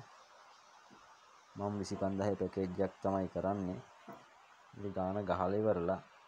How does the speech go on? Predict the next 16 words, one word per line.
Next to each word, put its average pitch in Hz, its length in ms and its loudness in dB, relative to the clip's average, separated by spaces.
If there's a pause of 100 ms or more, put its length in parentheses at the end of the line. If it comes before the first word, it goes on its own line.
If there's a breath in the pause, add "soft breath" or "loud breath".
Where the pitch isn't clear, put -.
(120)
ඊට 85 180 -8
පස්සේ 113 360 -2 (680 loud breath)
මේ 107 180 -6
ෆන්ඩ් 95 220 4 (140)
පාස්වර්ඩ් 107 580 2
කියන 110 260 -2
තැන 107 180 -2 (340)
අපි 101 160 -4 (100)
පාස්වර්ඩ් 95 680 0
එක 104 120 0
ගහන්න 98 400 0
ඕන. 85 160 -2 (2750)
එතන 104 180 -8 (120)
පාස්වර්ඩ් 95 640 -4
එක 101 80 -4 (140)
ගහලා 98 420 2